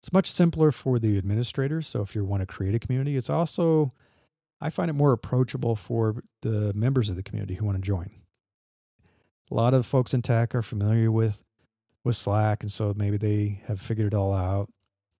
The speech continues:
Kids who play a lot of video games and use Discord, pretty simple for them. But Geneva's even easier. I mean, you can quickly spin up a new community just in a few minutes. I mean, I, I spun one up, <laughs> like,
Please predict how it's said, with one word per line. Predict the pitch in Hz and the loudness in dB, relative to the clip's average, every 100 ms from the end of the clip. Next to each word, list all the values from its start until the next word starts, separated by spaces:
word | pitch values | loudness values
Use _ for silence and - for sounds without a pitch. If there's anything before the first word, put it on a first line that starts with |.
| _ _ _ _ _ _ _ | _ _ _ _ _ _ _
Kids | - 113 101 | -2 -2 0
who | 104 | -4
play | - 110 | 0 0
a | |
lot | 104 104 | 2 0
of | 98 | 0
video | 101 104 | 0 0
games | 107 107 107 107 | 0 0 0 -2
and | 101 98 - _ _ _ _ _ | -4 -6 -12 _ _ _ _ _
use | 123 120 | 2 4
Discord, | 101 123 - 123 120 113 117 - _ _ _ _ _ _ _ | 4 2 2 2 4 4 0 -6 _ _ _ _ _ _ _
pretty | 123 117 | -2 0
simple | - 113 113 | 0 -2 -2
for | 110 | -2
them. | 98 98 98 101 - _ _ _ _ _ _ _ _ _ _ _ _ _ - | 0 0 0 -2 -8 _ _ _ _ _ _ _ _ _ _ _ _ _ -8
But | 151 127 | -2 0
Geneva's | 123 123 135 123 104 | 2 6 6 6 4
even | 95 87 | 0 -4
easier. | 85 82 95 - - 107 _ _ _ - | -6 -8 -8 -8 -8 -10 _ _ _ -4
I | 117 | 0
mean, | 107 | 6
you | 127 143 | 8 8
can | 123 117 | 6 0
quickly | - 120 - 107 | 0 0 2 -2
spin | - 120 | 0 0
up | 107 98 | 0 0
a | |
new | 95 101 | 0 -2
community | - 98 95 92 98 87 - _ _ _ _ _ _ 147 | -2 -4 -2 -2 -4 -6 -12 _ _ _ _ _ _ -8
just | 123 110 | -6 -4
in | 104 98 | -2 -2
a | |
few | 92 - 101 95 | -4 -6 -4 -2
minutes. | 82 117 87 92 | 0 -2 -2 -8
I | 101 | -8
mean, | 95 | -4
I, | 95 110 107 | 0 -2 -2
I | 120 | -6
spun | 98 - 117 110 | -8 -2 0 2
one | 107 | 4
up, | 110 - | 2 2
<laughs> | |
like, | 113 - - | -2 -2 -6